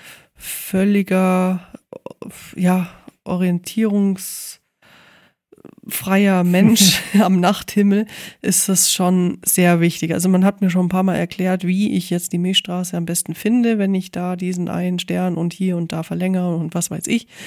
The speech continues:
Speaker 1: Ich tu's einfach nicht. Ich find sie nicht, ich kann's mir nicht merken. Ich müsste mir, glaub ich, aufschreiben. Und so halte ich einfach die App im Himmel und weiß dann, okay, hier sollte jetzt die Milchstraße um die und die Uhrzeit sein. Äh, find ich ganz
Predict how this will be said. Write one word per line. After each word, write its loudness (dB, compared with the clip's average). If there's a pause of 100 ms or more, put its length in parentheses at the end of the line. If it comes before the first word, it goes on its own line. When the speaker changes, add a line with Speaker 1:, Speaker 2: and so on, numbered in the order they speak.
(400)
Speaker 1:
Ich -4
tu's -4
einfach -4
nicht. -8
Ich -6
find 2
sie 0
nicht, 4
ich -6
kann's -4
mir 2
nicht 0
merken. 0 (520)
Ich 0
müsste 0
mir, 2
glaub 0
ich, -6
aufschreiben. -2 (320)
Und 0
so 4
halte 4
ich -4
einfach -2
die -6
App -2
im 2
Himmel 2
und -2
weiß -2
dann, -4
okay, -6
hier 0
sollte -4
jetzt -6
die -4
Milchstraße -2
um -4
die -2
und -2
die -8
Uhrzeit -6
sein. -10 (720)
Äh, -6
find -4
ich -8
ganz -10